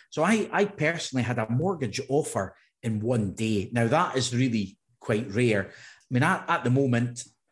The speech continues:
the, the guys in the office, I mean, uh, Nationwide Building Society, they, they publish their timescales on their website, and from application to offer,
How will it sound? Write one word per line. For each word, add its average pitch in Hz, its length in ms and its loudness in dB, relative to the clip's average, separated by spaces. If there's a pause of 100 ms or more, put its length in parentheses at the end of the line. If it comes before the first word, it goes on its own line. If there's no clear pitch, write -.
(140)
the, 123 160 2
the 120 100 -2
guys 135 300 4
in 113 100 2
the 110 80 2
office, 117 580 0 (260)
I 117 180 -2
mean, 110 80 2
uh, 110 240 4 (100)
Nationwide 131 640 2
Building 120 240 2
Society, 120 560 2
they, 143 280 2
they 131 120 4
publish 117 500 -2
their 117 460 2 (240)
timescales 117 680 0
on 113 120 -2
their 98 160 -2
website, 123 640 2
and 113 180 -2 (440)
from 127 280 0
application 143 880 0
to 123 80 -4
offer, 117 600 -2